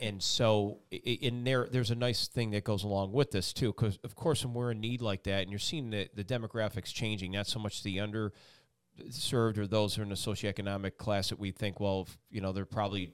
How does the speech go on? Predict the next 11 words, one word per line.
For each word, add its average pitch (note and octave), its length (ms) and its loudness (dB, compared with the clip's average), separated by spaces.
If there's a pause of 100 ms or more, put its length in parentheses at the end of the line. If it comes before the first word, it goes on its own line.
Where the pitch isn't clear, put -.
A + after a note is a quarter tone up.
you G#2+ 80 -6
know, F#2 240 -6
would - 100 -8
be G#2+ 120 -6
more G2+ 300 -4
likely G2+ 380 -2
to F#2+ 100 -4
be F#2+ 340 0 (320)
homeless G2+ 580 0
or F#2 80 -2
may G2 280 0